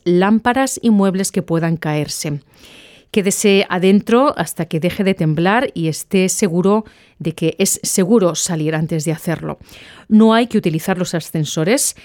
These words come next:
pero si el terremoto le sorprende dentro de un ascensor, lo que hay que hacer es agacharse, cubrirse y agarrarse.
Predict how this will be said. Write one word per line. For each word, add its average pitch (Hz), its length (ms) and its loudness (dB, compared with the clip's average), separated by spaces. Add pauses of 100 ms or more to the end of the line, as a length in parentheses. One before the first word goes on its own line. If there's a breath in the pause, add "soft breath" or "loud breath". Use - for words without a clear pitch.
(260 loud breath)
pero 254 340 2
si 214 340 0
el 233 120 2
terremoto 233 440 2
le 165 100 0
sorprende 190 600 0
dentro 202 540 2
de 151 180 2
un 190 160 4
ascensor, 196 720 0 (480 soft breath)
lo 170 100 -2
que 180 80 0
hay 165 60 2
que 175 80 0
hacer 175 200 -2
es 190 240 0
agacharse, 202 880 -2
cubrirse 175 720 0
y 170 140 -2
agarrarse. 165 720 -2